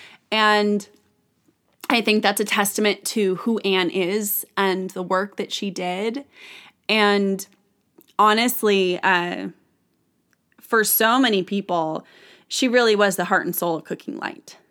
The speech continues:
And, um, I might start crying. <laughs> Um, the thing that is so incredible about that, um, you know, this is someone who never saw themselves,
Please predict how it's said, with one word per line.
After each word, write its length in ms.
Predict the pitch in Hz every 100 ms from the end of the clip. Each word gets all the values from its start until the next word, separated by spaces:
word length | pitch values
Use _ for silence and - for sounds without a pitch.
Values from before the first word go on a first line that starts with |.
| _ _ _ _ _ -
And, 520 | 202 190 190 190 180 - - - _ -
um, 440 | 196 190 185 180 -
I 80 | 190
might 160 | 175 -
start 180 | 180
crying. 340 | - 135 113 -
<laughs> 60 | 381 381 381 508 539 285 269 - - - - -
Um, 440 | 254 233 220 196 -
the 160 | 285 294
thing 300 | 311 330 339
that 160 | 339
is 160 | 302 254
so 420 | - 233 262 269
incredible 760 | 220 208 165 - 190 190 196 202
about 340 | 175 165 -
that, 680 | 196 180 359 - _ - - - _ _ _ - - - _
um, 760 | 208 208 196 180 165 113 - 208 226
you 120 | 226
know, 140 | 208
this 260 | 202 220 240
is 220 | 226 214
someone 520 | - 214 208 208 208
who 500 | 196 208 196 190 185
never 360 | 196 214 240 226
saw 280 | - 202 202
themselves, 720 | 196 190 185 180 180 170